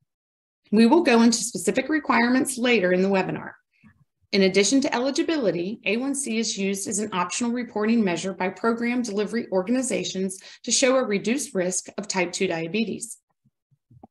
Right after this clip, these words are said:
A one C for L C P eligibility. We will now go into the specifics of using A one C to determine participant eligibility.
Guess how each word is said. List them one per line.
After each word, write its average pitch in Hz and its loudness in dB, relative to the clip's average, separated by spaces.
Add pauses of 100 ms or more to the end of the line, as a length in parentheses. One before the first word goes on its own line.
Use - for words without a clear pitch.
(1300)
A 226 6
one 359 4
C 233 0
for 220 -2
L 190 0
C 233 -2
P 196 -2
eligibility. 170 -2 (880)
We 226 6
will 220 6
now 208 4
go 269 0
into 254 0
the 262 -8
specifics 214 -4
of 185 -2
using 190 0
A 220 4
one 262 2
C 190 -2
to 226 -6
determine 185 -4
participant 202 -6
eligibility. 185 -4